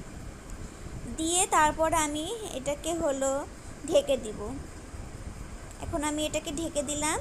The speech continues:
আর এই দিকে যে আমি হলো বুটের ডাল সিদ্ধ করতে দিয়েছি, এই দেখুন। আমি হলো বিরিয়ানিতে বুটের ডাল দিয়ে খাবো, আমার বুটের ডাল দিয়ে খেতে ভালো লাগে।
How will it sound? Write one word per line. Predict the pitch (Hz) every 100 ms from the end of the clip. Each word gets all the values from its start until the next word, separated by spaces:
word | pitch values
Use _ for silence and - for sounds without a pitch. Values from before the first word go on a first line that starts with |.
| - - - -
আর | 233 247 -
এই | 247 381
দিকে | 415 427
যে | 403 359
আমি | 320 302 320
হলো | 339 285 277 285 359 277 254 254
বুটের | 349 - 339 381 285 247 -
ডাল | 294 269 254 277 480 - - - -
সিদ্ধ | - 392 269 320 320
করতে | 269 - 262
দিয়েছি, | 247 226 233 294
এই | - 294
দেখুন। | 269 254 - 294 226 262 - - - - -
আমি | 277 320
হলো | 427 415
বিরিয়ানিতে | 339 330 330 339 359 403
বুটের | 294 302 269
ডাল | 233 269 269
দিয়ে | 240
খাবো, | 285 247 240
আমার | 233 269
বুটের | 277 285 294 269
ডাল | 262 285
দিয়ে | 285 285
খেতে | 330 311
ভালো | 302 262 254
লাগে। | 226 214 226 302